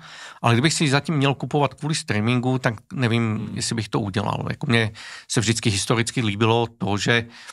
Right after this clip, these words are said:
Speaker 1: já jsem vždycky říkal, oni, oni vlastně ty filmy jak kdyby točili jenom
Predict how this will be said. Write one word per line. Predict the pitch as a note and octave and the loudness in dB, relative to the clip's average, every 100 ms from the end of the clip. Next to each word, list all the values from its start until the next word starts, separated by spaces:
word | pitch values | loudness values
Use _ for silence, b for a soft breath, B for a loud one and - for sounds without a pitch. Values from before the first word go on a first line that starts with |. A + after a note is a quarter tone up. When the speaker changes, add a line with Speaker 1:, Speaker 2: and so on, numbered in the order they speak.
| B _ | B _
Speaker 1:
já | A#2+ G2+ | -4 -2
jsem | C3 C3 - | -2 -4 -6
vždycky | B2+ A#2 - | -6 -4 -2
říkal, | B2 A#2+ B2+ A2+ | -2 2 2 4
oni, | B2 C#3 B2+ | 2 2 0
oni | - B2 | 0 2
vlastně | C#3 C3+ D#3 | 2 2 0
ty | D#3 | -2
filmy | - B2+ C3 | 0 2 4
jak | B2+ | 2
kdyby | C#3+ | -2
točili | C3+ A#2+ - B2+ B2+ | -2 -4 0 2 2
jenom | B2+ C3 | 2 0